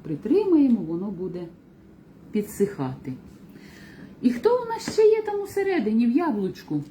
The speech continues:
Он такий хробачок сидить веселий, посміхається.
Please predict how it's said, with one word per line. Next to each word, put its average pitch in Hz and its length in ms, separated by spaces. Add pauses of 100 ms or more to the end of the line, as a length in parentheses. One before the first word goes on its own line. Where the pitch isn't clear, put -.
(120)
Он 349 360
такий 311 280
хробачок 294 600
сидить 196 360
веселий, 175 520
посміхається. 160 1040